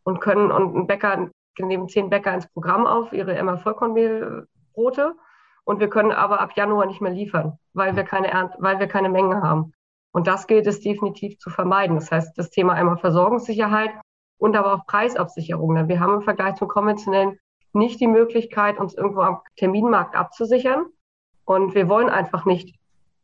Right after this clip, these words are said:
groß ins Preisrisiko so stark einsteigen, weil das ist sehr gefährlich für den Gesamtbestand des Unternehmens. Wir wollen langfristig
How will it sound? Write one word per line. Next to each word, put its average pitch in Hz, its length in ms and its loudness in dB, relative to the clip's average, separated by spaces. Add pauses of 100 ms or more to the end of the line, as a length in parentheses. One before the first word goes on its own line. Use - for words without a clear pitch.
(100)
groß 208 480 -2 (240)
ins - 400 -6
Preisrisiko 190 840 -2
so 196 100 -4
stark 175 320 -4
einsteigen, 175 680 -2
weil 175 160 2
das 175 160 -2
ist - 240 -6
sehr 208 220 2
gefährlich 220 480 0
für 196 60 -2
den 190 80 2
Gesamtbestand 190 520 -2
des 180 80 -8
Unternehmens. 175 560 0 (720)
Wir 190 160 -2
wollen 208 220 4 (320)
langfristig 220 880 0